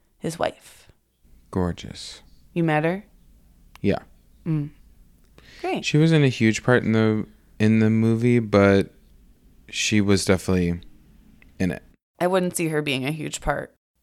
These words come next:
Speaker 1: They had their first child, Jaime Junior, the following year.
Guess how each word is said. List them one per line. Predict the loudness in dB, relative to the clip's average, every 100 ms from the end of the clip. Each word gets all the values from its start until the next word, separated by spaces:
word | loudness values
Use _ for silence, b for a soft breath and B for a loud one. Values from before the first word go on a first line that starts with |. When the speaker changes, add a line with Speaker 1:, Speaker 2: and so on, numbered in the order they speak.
| -4
Speaker 1:
They | 2
had | 4 4
their | 2
first | 0 -2 -4
child, | -4 0 0 -2 -8 -20 _ _ _ _ _ -10
Jaime | -4 -2 -2
Junior, | -4 -4 -4 -4 -6 -10 -12
the | -4
following | -2 0 0 0
year. | 0 -2 -4